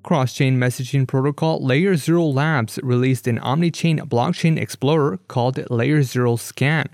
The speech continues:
The explorer groups together two transactions across chains and shows users the status, hash, block, and errors in a single interface. Without Layer Zero Scan, users would need to search transactions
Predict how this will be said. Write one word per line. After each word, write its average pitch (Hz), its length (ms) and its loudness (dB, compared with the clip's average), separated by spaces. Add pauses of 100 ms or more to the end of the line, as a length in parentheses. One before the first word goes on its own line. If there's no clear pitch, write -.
(340)
The 117 160 0
explorer 117 500 0
groups 120 320 -2
together 113 400 0
two 160 260 -2
transactions 120 720 0
across - 460 -6
chains 127 440 -2
and 113 160 -2
shows 120 360 -2
users 131 420 0
the 113 120 -8
status, 120 500 -2
hash, 123 560 -4
block, 123 540 -2 (100)
and 127 180 -2
errors 135 560 0
in 151 100 0
a 156 80 2
single 113 420 0
interface. 151 680 -2 (280)
Without 117 400 0
Layer 110 280 0
Zero 104 260 -4
Scan, 113 560 -2
users 123 420 0
would 110 140 -2
need 113 140 0
to 107 100 -2
search 123 400 -4
transactions 113 760 -2